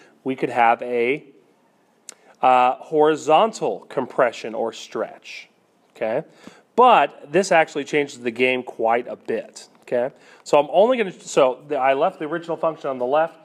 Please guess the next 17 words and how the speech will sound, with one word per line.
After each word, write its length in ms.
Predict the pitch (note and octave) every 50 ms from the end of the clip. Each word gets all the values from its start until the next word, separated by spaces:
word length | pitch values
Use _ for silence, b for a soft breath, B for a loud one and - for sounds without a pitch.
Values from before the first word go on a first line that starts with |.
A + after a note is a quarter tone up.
| b b b b b
Here's 420 | _ - G3 G#3+ A3+ A3+ G3 E3
the 120 | D3 D3+ C#3
new 200 | C#3+ D3+ F#3 E3+
function 420 | - D#3 C#3 C3 A#2+ - C3 A#2+
on 120 | A#2 A2+
the 60 | A2 G#2+
right, 300 | A2 A2 F#2+ - - - _ _ _ b b b b b b b
okay? 240 | _ - C3 B2 B2+
So 140 | B2+ - C#3
I'm 100 | B2+ C3
gonna 180 | C3 B2 A#2+ A#2
say 460 | - - B2+ A#2 A#2 A2+ A#2 B2 -
negative 580 | - B2+ B2 B2+ C3+ C#3 C3+ C3+ A#2+ A2 A2 -
two, 460 | - - D3+ A2 F#2+ F#2 - E2+ F3+ _ _ _ _ _ _ _ _ _ _ _ _ _ _ _ _ _ b b b b b b b b b b b
uh, 360 | - B2 A#2+ A#2 A2+ A2+ A#2 - - _ _ _ _ _ _ _ _ _ _
three 420 | - D3 C#3+ D#3+ E3+ F#3 F#3 E3 -
x 800 | - D#3+ D3+ B2+ A2 G#2 C3 - _ - - - - - -